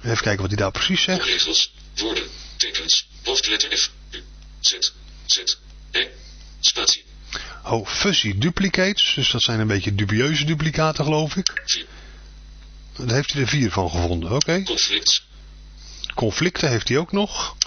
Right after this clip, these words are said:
Speaker 2: Review. Knop. Accept duplicatus.
Speaker 1: Accept duplica-, exact duplicates, duplicaats.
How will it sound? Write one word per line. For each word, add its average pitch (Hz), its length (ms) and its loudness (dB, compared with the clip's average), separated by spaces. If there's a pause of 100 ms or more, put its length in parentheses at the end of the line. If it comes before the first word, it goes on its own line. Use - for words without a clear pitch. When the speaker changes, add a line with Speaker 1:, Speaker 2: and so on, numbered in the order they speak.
(120)
Speaker 2:
Review. - 320 0 (280)
Knop. - 300 -2 (800)
Accept - 320 0
duplicatus. - 680 0 (680)
Speaker 1:
Accept 175 460 0 (160)
duplica-, 165 640 2
exact - 540 0 (100)
duplicates, 156 760 2
duplicaats. 147 720 2